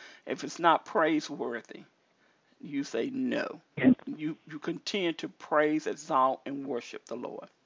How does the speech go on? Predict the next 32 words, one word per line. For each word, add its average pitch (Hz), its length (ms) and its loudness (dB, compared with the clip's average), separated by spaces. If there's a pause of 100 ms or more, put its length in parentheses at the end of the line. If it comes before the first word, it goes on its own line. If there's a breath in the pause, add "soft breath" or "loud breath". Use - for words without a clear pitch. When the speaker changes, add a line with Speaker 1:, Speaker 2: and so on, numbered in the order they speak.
(460 soft breath)
Speaker 1:
So, 185 140 2
Sister 202 480 0
Annie, 226 320 10
Speaker 2:
Amen. - 60 10
Speaker 1:
as - 160 10
I 190 180 12
was 185 260 4 (120)
praying 220 340 2
the 208 100 4
fire 190 460 8
prayers, 147 440 2
what 220 280 8
was, 220 180 2
what 220 280 4
was 196 140 -4
your 196 200 8
experience? - 520 -2
And - 100 -8 (800)
what - 160 4
was 175 120 -6
your 202 160 10
experience? 151 440 -2
What, 175 200 8
what 208 180 10
were 202 60 -2
you 214 200 0
experiencing - 760 -2 (100)
as 147 180 8
I 143 140 8
was 139 180 -2
praying? 113 500 -2 (1200)
Speaker 2:
I 160 220 10